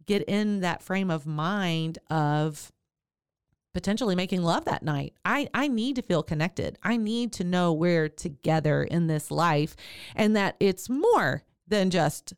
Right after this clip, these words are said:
sex. It's more than just physical. There is that emotional component. And when that is activated for me, when that is triggered for me, then I am going to be more likely to want to be together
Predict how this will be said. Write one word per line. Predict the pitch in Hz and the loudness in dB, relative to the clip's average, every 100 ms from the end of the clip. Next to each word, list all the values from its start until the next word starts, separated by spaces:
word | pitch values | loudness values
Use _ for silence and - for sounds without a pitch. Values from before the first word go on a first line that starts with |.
| _ | _
sex. | - - - - - | -6 -4 -4 -6 -8
It's | 190 - | -6 -2
more | 320 392 | 0 2
than | 233 196 | 2 0
just | 180 156 - - | 0 0 -4 -4
physical. | 180 165 - 143 - - - - | -4 -4 -2 -2 -2 -8 -20 -4
There | 190 202 | -2 2
is | 220 294 | 0 0
that | 262 208 | -2 0
emotional | 175 170 190 214 - 202 185 185 | 0 2 2 0 -2 -2 0 -2
component. | - 165 - 170 160 58 - _ _ _ _ | -4 -6 -2 -2 -2 -6 -10 _ _ _ _
And | 190 185 180 180 170 - _ - | -2 0 2 2 -2 -8 _ -6
when | 180 170 | -2 0
that | 180 254 302 | 2 0 0
is | 202 208 - | -2 -2 -2
activated | 185 - 247 254 262 | -2 0 0 2 0
for | - 285 | -2 -2
me, | 285 285 | -2 0
when | 208 | 0
that | 190 208 | 0 0
is | 147 | -4
triggered | - - 180 196 220 | -8 -2 -2 -2 -4
for | - 240 | -2 -2
me, | 247 262 277 - - - - | 0 -2 -6 -12 -20 -20 -6
then | 180 196 | -2 0
I | - 208 | 2 2
am | 208 208 | 2 2
going | 196 196 202 | 2 2 0
to | 185 | -2
be | 190 180 165 | 0 0 0
more | 170 165 165 175 196 208 214 214 - _ _ _ _ | -2 0 2 4 6 4 4 2 -2 _ _ _ _
likely | 185 185 175 180 175 160 151 | -2 0 2 0 0 0 -2
to | - 208 | -4 -4
want | 175 180 320 277 - | -2 0 0 0 -2
to | - | -6
be | 180 269 | 0 0
together | 311 180 156 151 165 | 2 2 2 2 0